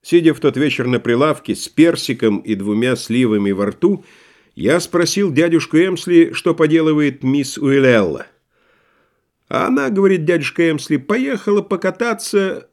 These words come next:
с Джексоном Птицей, овцеводом из лощины Шелудивого Осла. Я проглотил персиковую косточку и две сливовых.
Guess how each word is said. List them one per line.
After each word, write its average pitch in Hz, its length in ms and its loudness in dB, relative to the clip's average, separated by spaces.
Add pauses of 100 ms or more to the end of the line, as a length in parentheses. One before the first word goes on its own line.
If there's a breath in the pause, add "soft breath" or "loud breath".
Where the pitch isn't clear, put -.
с 123 160 -6
Джексоном 220 560 0
Птицей, - 680 -8 (220 soft breath)
овцеводом 160 680 2
из 127 100 -2
лощины 135 480 0
Шелудивого 117 720 2
Осла. 110 500 -4 (2500)
Я 87 260 -8
проглотил 117 720 -4 (220)
персиковую 95 680 -6
косточку 135 560 -4
и 101 80 0
две 104 240 -4
сливовых. 82 720 -10